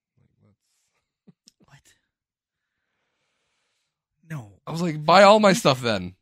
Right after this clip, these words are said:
Speaker 2: but not if you're gonna pay me in
Speaker 1: Yeah.
Speaker 2: fifty dollar increments, though." Like, I want
Speaker 1: Exactly,
Speaker 2: <laughs>
Speaker 1: right? I don't believe it. He's the same guy that I got two Wii rem-, or two, uh,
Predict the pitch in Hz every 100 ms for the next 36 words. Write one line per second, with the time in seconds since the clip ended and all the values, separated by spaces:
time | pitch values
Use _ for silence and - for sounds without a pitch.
0 | 147 131 143 165 180 165 - 151 151 131
1 | 151 101 135 113 107 117 101 82 - _
2 | _ _ 101 _ _ _ _ - - -
3 | 135 131 113 107 87 170 104 143 147 -
4 | - _ - _ 123 127 113 107 104 101
5 | 113 113 _ _ _ _ _ _ _ _
6 | - 165 175 156 156 135 139 117 117 120
7 | 113 _ - 131 120 123 131 117 113 135
8 | 135 - 180 156 131 117 107 101